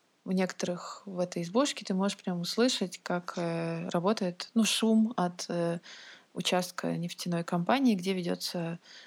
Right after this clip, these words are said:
какое-то бурение, там, разведывательное или добыча. То есть, э, ты просто как бы, э, один на один вот с, э,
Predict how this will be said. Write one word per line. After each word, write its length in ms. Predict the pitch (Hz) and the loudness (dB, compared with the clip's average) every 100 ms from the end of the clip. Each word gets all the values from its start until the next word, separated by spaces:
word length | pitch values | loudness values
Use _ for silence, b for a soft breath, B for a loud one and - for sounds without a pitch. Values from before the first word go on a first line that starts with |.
| B | B
какое-то 360 | - - 175 180 | -12 -6 -4 0
бурение, 520 | 185 196 202 208 185 | 4 6 8 6 2
там, 180 | 175 160 | 0 -4
разведывательное 760 | 170 - 226 226 196 196 180 175 | -4 2 4 4 0 -2 -2 -4
или 80 | 165 | -2
добыча. 580 | 175 175 214 - 185 180 B B B B B - | -2 2 2 2 -2 -4 B B B B B -2
То 100 | 175 | 2
есть, 340 | 165 160 - | 2 0 -2
э, 300 | 165 165 165 - | 0 0 -2 -2
ты 100 | 190 | -4
просто 920 | - 202 208 - 202 185 180 180 175 | 2 4 4 4 4 6 6 4 2
как 200 | 180 170 | -2 -2
бы, 100 | - - 90 87 - - | 2 4 4 2 -2 -6
э, 160 | - 226 - | -6 -4 2
один 360 | 185 180 220 | 4 6 6
на 100 | 202 190 | 8 6
один 340 | 185 240 285 | 6 4 6
вот 200 | 214 196 | 4 4
с, 200 | - - | -2 -2
э, 480 | 185 175 170 170 170 | 2 2 2 0 -2